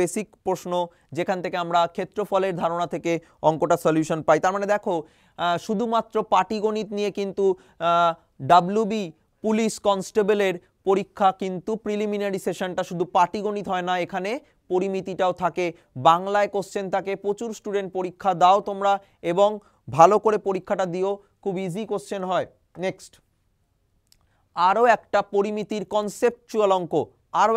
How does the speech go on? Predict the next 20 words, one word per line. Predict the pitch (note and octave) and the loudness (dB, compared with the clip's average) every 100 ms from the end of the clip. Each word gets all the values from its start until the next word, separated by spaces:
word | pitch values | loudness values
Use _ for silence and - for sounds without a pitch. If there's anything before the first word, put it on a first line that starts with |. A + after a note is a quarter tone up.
| G#3+ | 2
একটা | - G#3+ G3+ | 0 -2 0
পরিমিতির | G3 G3+ G3+ F3+ | -2 -2 -4 -4
কনসেপচুয়াল | F#3+ F#3 A#3 A3 A3+ G#3 G3+ | -6 -6 -8 -8 -4 -2 0
অঙ্ক। | G3 F#3 | -2 -4
কি | G#3+ | 0
বলেছে | G#3 G3 G3 | 2 2 0
দেখো, | G3 G3+ G3+ _ _ _ _ _ _ _ - | 0 -2 -6 _ _ _ _ _ _ _ -2
বলছে | A3 A3+ A3+ - | -2 0 -4 -4
সমপরিসীমা, | G#3 G#3+ B3 B3 A3+ A3+ - A3+ F#3+ G#2+ - - - | -4 -2 -2 0 0 0 -2 0 2 2 -2 -6 0
সমপরিসীমা | G3+ A#3+ B3+ A3+ A3+ - G#3+ E3+ C#3+ _ - D3 | 2 2 2 2 0 -4 -4 -4 -8 _ -10 -6
বিশিষ্ট | A3 B3+ A#3 C4 A#3 | -6 -6 -8 -6 -8
একটি | - F3+ D#3+ | -6 -6 -2
বর্গক্ষেত্র, | F#3+ G3+ A3+ B3 A3 - F3 C#3+ - _ - | -2 0 -2 -2 -4 -4 -4 -4 -8 _ -12
সমপরিসীমা | G3 G3 A3+ B3 A#3 A3 F#3+ A3+ A3+ G3+ | -6 -4 -4 -4 -4 -4 -6 -6 -6 -6
বিশিষ্ট | G#3 A3 - A3+ | -8 -10 -8 -8
একটি | - A3+ E3 | -6 -6 -2
বর্গক্ষেত্র | G3 G3 G#3+ A3 A3+ G#3+ A3+ E3+ - _ _ _ _ _ _ _ _ - | 0 0 -2 -2 -4 -4 -4 -4 -6 _ _ _ _ _ _ _ _ -2
এবং | G#3 G3+ B3 B3 A3+ | 0 2 0 -2 -8
একটি | - A#3 - G3 | -8 -10 -6 -4
আয়তক্ষেত্রের | G#3+ A#3 A3+ A3+ - A3 | -4 -6 -4 -6 -4 -6